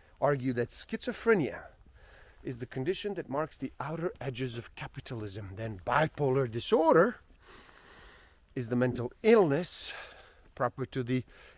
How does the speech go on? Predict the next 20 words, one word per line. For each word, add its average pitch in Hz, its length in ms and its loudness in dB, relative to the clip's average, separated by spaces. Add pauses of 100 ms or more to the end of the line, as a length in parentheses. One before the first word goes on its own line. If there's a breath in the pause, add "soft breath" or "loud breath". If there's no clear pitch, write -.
interior 135 840 -2 (140)
of - 200 -18
capitalism. 90 760 -10 (1600 loud breath)
With 123 160 0
its - 260 -6
ceaseless - 760 -2 (220)
boom 208 580 6
and 135 260 -4
bust, - 460 -4 (380 loud breath)
boom 202 340 6
and 147 100 2
bust 170 320 0
cycles, 165 600 -2 (420 loud breath)
capital 165 460 -4
is 147 180 -6
itself 135 560 0
fundamentally 127 880 -4
and 120 80 -2
irreducibly 123 920 -2 (440 loud breath)
bipolar, 180 560 0